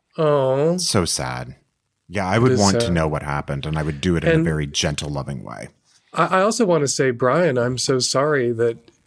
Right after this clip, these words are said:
Speaker 1: you feel like your family, if you were to, to predecease your parents, wouldn't respect your wishes in that way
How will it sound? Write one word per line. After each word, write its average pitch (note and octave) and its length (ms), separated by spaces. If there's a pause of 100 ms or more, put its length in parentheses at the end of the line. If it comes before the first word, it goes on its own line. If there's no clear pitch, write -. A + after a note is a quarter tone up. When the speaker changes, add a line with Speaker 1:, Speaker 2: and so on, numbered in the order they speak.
(140)
Speaker 1:
you C#3 380
feel B2 220
like A#2 180
your A2+ 80
family, A#2+ 480
if A2 140
you A#2 120
were A2 160
to, A2 360
to - 160
predecease A#2 500
your A#2+ 80
parents, B2+ 320
wouldn't A#2 200
respect A2 380
your A#2 100
wishes A#2 380
in G#2+ 80
that A2 160
way A2+ 300